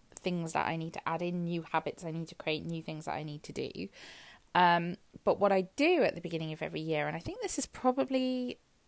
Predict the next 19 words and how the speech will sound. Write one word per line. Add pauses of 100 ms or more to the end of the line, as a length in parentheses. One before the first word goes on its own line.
(180)
my
eleventh,
in
fact,
it's
probably
longer
than
that,
it
may
be,
like,
my
twelfth
year
of
doing
this,